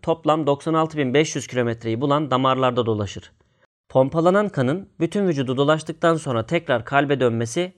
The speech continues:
yaklaşık olarak bir dakika sürer. Belki bir makinenin yüzlerce satır yazılımla yapabileceği işlemleri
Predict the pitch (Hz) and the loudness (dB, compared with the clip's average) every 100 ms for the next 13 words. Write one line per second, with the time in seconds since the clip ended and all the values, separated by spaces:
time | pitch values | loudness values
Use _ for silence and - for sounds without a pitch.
0 | - 139 - 135 127 123 123 160 160 147 | -2 -2 -2 -8 -6 -4 -2 -2 -2 -2
1 | 120 113 110 113 - - 101 _ _ _ | -2 -4 -6 -10 -10 -14 -18 _ _ _
2 | _ _ _ _ _ _ - 185 208 202 | _ _ _ _ _ _ 2 2 2 2
3 | 202 202 190 180 170 190 - 147 143 160 | 2 2 2 2 2 2 0 -2 2 4
4 | 160 151 147 156 143 139 143 135 127 139 | 4 2 -2 0 0 2 0 2 2 2
5 | 147 131 117 113 127 139 139 123 120 156 | 0 0 0 -2 -2 -2 0 2 0 0